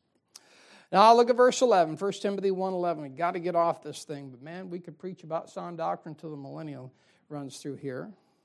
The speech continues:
First Timothy one eleven, "According to the glorious gospel of the blessed God, which is committed to my trust."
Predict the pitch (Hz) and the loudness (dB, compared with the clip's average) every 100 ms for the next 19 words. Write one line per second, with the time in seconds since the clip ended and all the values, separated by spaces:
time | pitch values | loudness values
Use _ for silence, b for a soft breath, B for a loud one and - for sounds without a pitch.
0 | _ _ b b b b b - 190 190 | _ _ b b b b b 0 0 4
1 | 190 180 180 185 180 180 196 190 185 170 | 2 4 2 4 2 2 2 2 2 2
2 | 190 190 165 175 180 180 190 170 156 151 | 2 2 2 4 4 2 -8 -8 -2 -2
3 | - 180 170 185 180 170 - - 185 185 | -2 -6 2 4 4 0 -8 -10 -6 -4
4 | 185 175 175 170 160 - 180 269 - - | -4 -4 -2 -2 -4 2 2 2 -2 -10